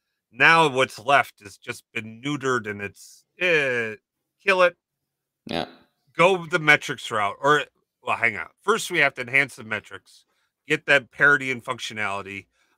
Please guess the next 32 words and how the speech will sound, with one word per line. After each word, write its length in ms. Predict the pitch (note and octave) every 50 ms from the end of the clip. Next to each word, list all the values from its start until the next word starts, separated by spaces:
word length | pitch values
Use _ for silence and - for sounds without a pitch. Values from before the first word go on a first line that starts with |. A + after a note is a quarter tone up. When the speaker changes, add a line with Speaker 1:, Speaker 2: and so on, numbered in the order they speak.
| _ -
Speaker 1:
Um, 300 | F#2+ G#2 G#2 G2+ G2+ E2 -
I, 300 | - B2+ C3+ - - C#3+ D3
I 60 | C#3+
think 260 | - - E3+ D#3+ _
there's 260 | D#3 C#3+ C#3 C3+ - -
a 140 | - C3+ B2
gap. 460 | G#2+ _ - C3 C#3 D3 D3 - _ -
I, 120 | C3 C3 B2 - -
I 60 | C#3
think 240 | - - F#3+ E3+ - _
the, 500 | D3 D3 C#3 C3 C3 B2+ B2+ A#2+ A2+ - _ _ _ _ _ _ _ _ _ _ _ -
I 200 | A#2+ B2+ A#2+ A2+ _ _ _ _ -
think 260 | G3+ G#3+ A3 G#3 - _ _ _ _ _
the 540 | D3 D3 C#3+ C#3+ C#3 C#3 C#3 C3+ C3 B2+ A#2 _ _ _ _ _ _ _ _ _ _ _ _ _ _ _ -
alerting 800 | C#3 C#3 C#3 C#3 C#3 D3+ E3 F#3 F#3 F3+ - F#3 F3+ F3+ E3 D3+
and 140 | C#3+ B2+ -
capabilities 840 | - E3+ E3 E3 F3+ E3 C#3+ C#3 C3+ C3 B2+ A#2+ B2+ B2 A2+ - -
with 100 | A2 -
Power 320 | - - C3 B2 A#2+ A2+ -
Automate 540 | B2+ C#3 D#3 D#3+ D#3 D3 C#3+ C#3 C#3 C#3+ - _ _ -
are 340 | A#2 A#2 A2+ A2+ A#2 A2 _ _
insufficient 880 | - F3 F3+ F3+ E3 - - E3 C#3 - - D3 C#3 - - C3 B2 A2+
for 140 | _ - A2+
our 120 | A2 A2+ G#2+
business 460 | G2+ B2 B2+ A#2 - B2+ A#2 - - -
users 500 | A#2 A2+ G#2 G#2+ A2 G#2 G#2 G2 - _ _ _ _ _
'cause 200 | A2+ A2+ A2 G#2+
Speaker 2:
Mm. 20 | A2+
Speaker 1:
that's 300 | C#3 C3+ C3+ - - C3+
not 220 | C3 B2+ B2 - _ _
easy 380 | B2 A#2+ A#2 G#2 G#2 G#2+ G#2+
enough. 320 | G#2 G2+ G2 E2+ E2 -